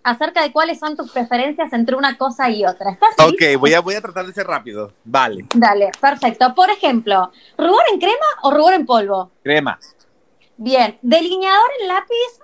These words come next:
Speaker 1: o delineador líquido?
Speaker 2: Ah, lápiz.
Speaker 1: Perfecto. Eh, ¿qué te gusta más? Em, ¿la piel mate o la piel glow?
Speaker 2: Glowy, mil por ciento.
Speaker 1: ¿Colores?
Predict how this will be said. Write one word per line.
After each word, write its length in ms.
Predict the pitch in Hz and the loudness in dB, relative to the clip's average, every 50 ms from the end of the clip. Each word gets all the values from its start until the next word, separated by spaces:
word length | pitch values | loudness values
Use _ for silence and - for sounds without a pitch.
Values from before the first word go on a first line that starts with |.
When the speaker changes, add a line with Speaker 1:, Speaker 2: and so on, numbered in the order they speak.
| _ - | _ 0
Speaker 1:
o 80 | 262 254 | 0 2
delineador 420 | 254 269 277 285 311 349 392 403 | 2 0 -2 0 0 0 0 0
líquido? 480 | 381 311 233 - 220 202 196 185 180 180 _ _ _ _ _ _ _ _ _ _ _ _ _ _ _ _ _ _ _ _ | -2 -4 -4 -4 -2 -2 -2 -2 -2 -6 _ _ _ _ _ _ _ _ _ _ _ _ _ _ _ _ _ _ _ _
Speaker 2:
Ah, 300 | - 170 170 170 165 156 151 | -2 0 0 0 0 0 0
lápiz. 520 | 165 180 185 - - 98 - - _ _ _ _ _ _ _ _ _ _ _ _ _ _ | 0 0 0 -2 -6 -14 -18 -20 _ _ _ _ _ _ _ _ _ _ _ _ _ _
Speaker 1:
Perfecto. 960 | - 220 220 226 - - 302 285 247 240 226 - _ _ 214 196 196 185 - _ _ - - - - _ | -2 -2 -2 -4 -6 -2 0 2 2 2 0 -2 _ _ -4 -4 -4 -4 -6 _ _ -20 -20 -20 -12 _
Eh, 280 | 269 277 269 269 262 247 240 - - _ _ _ _ _ _ | 0 0 0 0 -2 -4 -6 -10 -16 _ _ _ _ _ _
¿qué 80 | - 480 494 | -6 -4 -2
te 60 | - 508 440 | -2 0 0
gusta 260 | 415 392 381 - 320 285 | 0 0 2 2 2 2
más? 460 | 262 233 202 196 190 190 - - _ _ _ _ _ _ _ _ | 2 0 -2 -2 -4 -10 -18 -20 _ _ _ _ _ _ _ _
Em, 580 | - 208 202 202 208 202 202 202 196 196 196 240 - _ _ _ _ _ - _ _ _ _ _ | -6 -4 -4 -4 -6 -8 -10 -10 -10 -10 -12 -14 -16 _ _ _ _ _ -20 _ _ _ _ _
¿la 200 | - 277 269 269 | 2 4 4 4
piel 220 | 233 349 403 403 381 | 4 4 4 4 4
mate 240 | 392 453 480 - 554 640 640 - - | 4 2 2 0 -2 -2 -2 -2 -2
o 60 | 302 | 0
la 120 | 294 285 240 | 0 0 -2
piel 160 | 269 285 262 | -4 -4 -2
glow? 320 | 240 226 202 190 180 180 _ _ _ _ _ _ | 0 0 0 0 -2 -8 _ _ _ _ _ _
Speaker 2:
Glowy, 800 | - 101 101 104 117 113 113 113 113 113 110 101 98 95 92 | -20 -18 -12 -8 -6 -4 -2 -2 0 0 -2 -2 -4 -6 -6
mil 180 | 90 98 92 87 | -6 -8 -8 -10
por 160 | - 82 82 | -12 -18 -18
ciento. 300 | - - 78 80 78 - - _ _ _ _ _ _ _ _ _ _ _ _ _ _ _ _ _ _ _ _ _ _ - _ - - | -16 -16 -16 -16 -18 -20 -20 _ _ _ _ _ _ _ _ _ _ _ _ _ _ _ _ _ _ _ _ _ _ -20 _ -14 -2
Speaker 1:
¿Colores? 580 | - 359 392 392 381 330 247 233 208 190 190 | 0 2 2 2 0 -2 -2 -4 -8 -8 -10